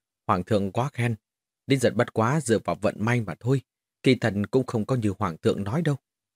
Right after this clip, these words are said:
Nghe thấy lời hoàng đế vừa nói, Lý Giật khẽ cười nhạt một tiếng. Nhà gật đầu,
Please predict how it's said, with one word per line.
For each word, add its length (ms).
Nghe 80
thấy 200
lời 180
hoàng 220
đế 200
vừa 160
nói, 320
Lý 180
Giật 140
khẽ 180
cười 160
nhạt 220
một 180
tiếng. 240
Nhà 160
gật 160
đầu, 240